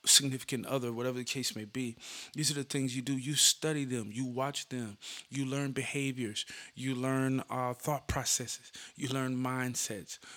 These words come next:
you learn, uh, moods, you learn mood swings. Come on, y'all, let's just be for real.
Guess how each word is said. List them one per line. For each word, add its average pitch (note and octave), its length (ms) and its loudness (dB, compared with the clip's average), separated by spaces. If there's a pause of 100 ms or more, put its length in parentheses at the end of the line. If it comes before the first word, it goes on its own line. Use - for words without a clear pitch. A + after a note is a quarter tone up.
you C3+ 200 -2
learn, B2+ 600 0
uh, B2 200 -2
moods, C3+ 800 6
you B2+ 160 0
learn C3 440 -2
mood C#3 320 2
swings. C3 540 6
Come D3 200 0
on, A#2 140 0
y'all, G#2 220 -4
let's A#2+ 160 -2
just C3 180 -6
be D3 80 -2
for B2+ 140 -4
real. C3+ 260 0